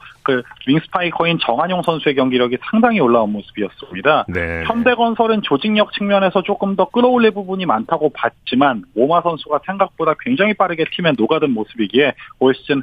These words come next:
Speaker 1: 흥국생명과의 또 경쟁이 굉장히 기대되는 부분이 있습니다.
Speaker 2: 네, 소식 감사합니다.
Speaker 1: 고맙습니다.
Speaker 2: 프로배구 소식 스포츠 동아의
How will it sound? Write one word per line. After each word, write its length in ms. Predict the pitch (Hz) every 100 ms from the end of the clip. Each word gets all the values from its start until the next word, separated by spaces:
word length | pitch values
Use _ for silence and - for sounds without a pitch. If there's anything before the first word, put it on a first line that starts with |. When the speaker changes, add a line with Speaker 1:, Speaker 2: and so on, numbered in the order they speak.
| -
Speaker 1:
흥국생명과의 880 | 202 202 - 170 151 143 127 120 110
또 100 | 117
경쟁이 500 | - 117 110 110 107 -
굉장히 340 | 110 107 104
기대되는 480 | - 127 147 117 104
부분이 260 | 95 101 90
있습니다. 480 | - 104 87 82 -
Speaker 2:
네, 240 | - 110 156 -
소식 240 | - -
감사합니다. 640 | 113 107 101 90 110 196 - _ _ _
Speaker 1:
고맙습니다. 640 | - 110 - 110 139 202
Speaker 2:
프로배구 360 | 208 170 160 147
소식 400 | 143 127 165 175
스포츠 300 | - 156 143
동아의 320 | 120 113 104